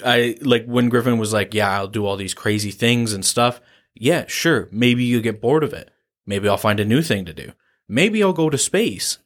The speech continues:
and not be scared of dying. I can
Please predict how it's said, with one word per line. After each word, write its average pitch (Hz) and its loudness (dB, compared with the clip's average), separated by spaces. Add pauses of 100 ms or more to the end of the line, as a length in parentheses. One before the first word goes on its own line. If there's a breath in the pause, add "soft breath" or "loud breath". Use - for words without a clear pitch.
and 101 -2
not 110 0
be 117 -4
scared 101 -2 (320 soft breath)
of 95 -4
dying. - -6 (720 soft breath)
I 113 2
can 104 0